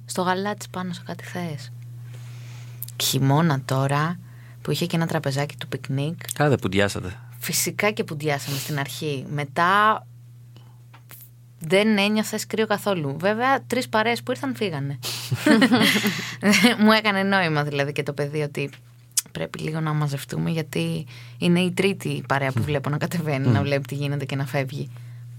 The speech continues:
Speaker 1: Καταπληκτικό. Ανεξίτηλο μου έχει μείνει στο μυαλό μου. Πω, πω, θα το σκεφτώ και μετά σπίτι μου λίγο μόνη μου. <laughs>
Speaker 2: Οκ, ναι. Οπότε δεν έχω, δεν έχω να συνεισφέρω, νομίζω, πολλά στο σημερινό επεισόδιο.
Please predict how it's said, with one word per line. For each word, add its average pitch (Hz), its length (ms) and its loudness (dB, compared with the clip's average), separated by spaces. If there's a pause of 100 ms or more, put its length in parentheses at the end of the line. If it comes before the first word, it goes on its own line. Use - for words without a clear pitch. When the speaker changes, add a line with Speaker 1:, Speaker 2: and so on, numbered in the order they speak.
(300)
Speaker 1:
Καταπληκτικό. 156 840 0 (200)
Ανεξίτηλο 156 580 0
μου 143 100 0
έχει 147 140 -6
μείνει 139 120 -2
στο 143 120 -6
μυαλό 139 300 -2
μου. 143 160 -4 (720)
Πω, 175 200 6
πω, - 140 -4
θα 175 100 -6
το - 60 -8
σκεφτώ - 260 -8
και - 120 -4
μετά 196 220 2
σπίτι 175 340 -4
μου 139 160 -2
λίγο 139 160 -4
μόνη 143 240 -2
μου. 139 100 -2 (1200)
<laughs> 160 60 0
Speaker 2:
Οκ, 170 120 -2 (240)
ναι. 127 200 2 (340)
Οπότε 147 340 -2
δεν 185 180 2
έχω, 95 840 2
δεν 131 140 0
έχω 147 140 -6
να 107 100 -2
συνεισφέρω, 90 440 -2
νομίζω, 90 280 -2
πολλά 95 240 -2
στο - 120 -8
σημερινό 98 320 -4
επεισόδιο. 92 540 -4